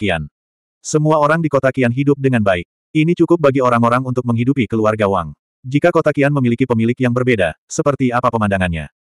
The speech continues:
Terutama di kota Qian saat ini, di bawah pengaruh Sun Yifan, terlalu banyak kepentingan orang yang terikat erat dengan keluarga Wang. Jika keluarga Wang jatuh,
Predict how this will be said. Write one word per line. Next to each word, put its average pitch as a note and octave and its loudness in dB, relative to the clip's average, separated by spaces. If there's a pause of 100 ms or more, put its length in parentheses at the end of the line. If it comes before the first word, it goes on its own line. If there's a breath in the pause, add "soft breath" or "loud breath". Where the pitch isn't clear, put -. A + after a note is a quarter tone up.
(560)
Terutama D3+ 2
di E3 0
kota C#3+ 2
Qian B2+ 0
saat A#2+ -2
ini, A#2+ -2 (180)
di C#3 -2
bawah B2 2
pengaruh A#2 0
Sun C#3+ -2
Yifan, G2+ 0 (160)
terlalu B2 2
banyak A#2 2
kepentingan A2 -2
orang A2+ -2
yang B2+ -2
terikat A#2+ -2
erat B2 -2
dengan C3 0
keluarga G2+ 0
Wang. E2+ -2 (1040)
Jika C#3+ 2
keluarga C#3+ 4
Wang B2 2
jatuh, A#2+ 0